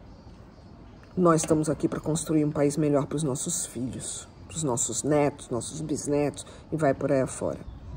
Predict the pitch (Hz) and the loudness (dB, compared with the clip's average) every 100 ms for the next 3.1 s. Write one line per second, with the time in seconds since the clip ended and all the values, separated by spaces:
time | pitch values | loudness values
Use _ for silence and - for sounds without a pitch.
0 | - - - - 143 175 170 165 165 156 | -14 -16 -16 -4 2 4 6 6 6 4
1 | 156 139 143 - - - - - 165 - | 6 6 6 2 -4 -10 -8 -2 -2 4
2 | 175 170 170 - 147 147 147 131 123 - | 6 6 6 4 4 6 8 8 4 -6